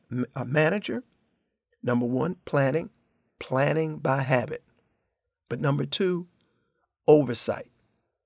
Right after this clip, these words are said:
In between planning and oversight is another concept that I refer to as accountability. We've gotta create standards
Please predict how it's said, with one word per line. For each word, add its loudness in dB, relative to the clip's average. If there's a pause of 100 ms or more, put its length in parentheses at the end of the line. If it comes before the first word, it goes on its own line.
(500)
In 6
between 0
planning -4 (180)
and -4
oversight 0
is -6
another 0
concept -4
that 0
I -2
refer -6
to -10
as -6 (440)
accountability. -4 (1300)
We've 2
gotta 2 (220)
create -4
standards -2